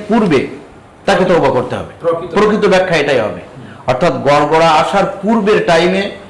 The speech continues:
Speaker 1: শারীরিক সক্ষমতা, জ্ঞান, বুদ্ধি সবকিছু কমপ্লিটলি তার ভিতরে যখন থাকবে, ওই সময় আল্লাহ রাব্বুল আলামিনকে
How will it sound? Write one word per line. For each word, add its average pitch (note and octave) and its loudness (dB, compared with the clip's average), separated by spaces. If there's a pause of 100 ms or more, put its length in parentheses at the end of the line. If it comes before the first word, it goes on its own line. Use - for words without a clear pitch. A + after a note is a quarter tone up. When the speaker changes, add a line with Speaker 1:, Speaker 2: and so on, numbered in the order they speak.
(140)
Speaker 1:
শারীরিক C#3+ -2
সক্ষমতা, D#3 0
জ্ঞান, C3+ 0
বুদ্ধি C3+ -2
সবকিছু F3 -2
কমপ্লিটলি F3 0
তার E3 2
ভিতরে D#3+ 0
যখন D3+ 0 (320)
থাকবে, D3 0 (460)
ওই G#3 4
সময় G#3+ 2
আল্লাহ D#3+ 2
রাব্বুল D#3 2
আলামিনকে D3+ 2